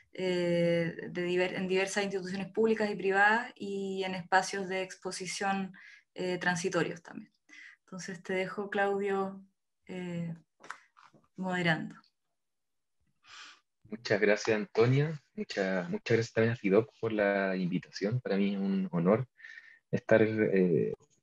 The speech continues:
Speaker 2: eh, moderando este panel con, también con esta invitada y estos invitados tan interesantes y especialmente, eh, ser convocado a conversar sobre el trabajo audiovisual de, de Loti Rosenfeld, que me parece que es un ejercicio necesario. Creo que es un trabajo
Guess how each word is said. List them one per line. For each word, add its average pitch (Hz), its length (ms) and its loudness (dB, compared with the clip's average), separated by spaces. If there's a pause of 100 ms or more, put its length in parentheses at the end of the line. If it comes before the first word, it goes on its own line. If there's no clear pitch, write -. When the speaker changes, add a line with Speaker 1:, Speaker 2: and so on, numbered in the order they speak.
(180)
Speaker 2:
eh, 87 160 -2
moderando 98 460 6
este 113 180 0
panel 120 480 8
con, 98 220 2
también 98 320 2
con 95 120 0
esta 101 240 -2
invitada 95 480 6
y 104 60 2
estos - 200 -8
invitados 95 440 2
tan 101 120 4
interesantes 104 640 2
y 110 100 2
especialmente, 120 920 2 (480)
eh, 98 160 4
ser 107 160 6
convocado 110 680 8
a 107 280 6
conversar 101 500 0
sobre 107 280 2
el 98 100 2
trabajo 98 440 4
audiovisual 95 720 0
de, 101 380 -2 (460)
de 190 120 4
Loti 110 200 8
Rosenfeld, 113 480 2
que 107 100 2
me 101 80 4
parece 95 320 4
que 104 60 4
es 98 60 6
un 98 80 4
ejercicio 98 600 0
necesario. 101 640 2
Creo 101 180 0
que 98 80 -2
es 95 60 0
un 98 140 -4
trabajo 92 640 -2